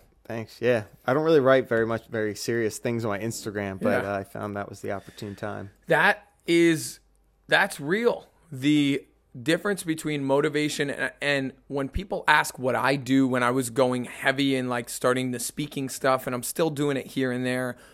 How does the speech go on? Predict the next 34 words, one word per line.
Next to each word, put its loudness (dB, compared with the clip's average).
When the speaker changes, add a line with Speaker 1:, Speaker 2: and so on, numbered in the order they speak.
Speaker 2:
but 2
one 2
of -2
the -2
things -2
they 0
said 2
is -2
like, -8
"Oh, 6
you're 2
like 0
a -4
motivational -2
speaker." -10
And -4
every 2
time -2
someone -4
said -4
it, -6
for -6
whatever 2
reason, 0
I -4
cringed. -8
And 0
I've -2
tried -6
to -8
figure -2
out 2
what 0
that, -2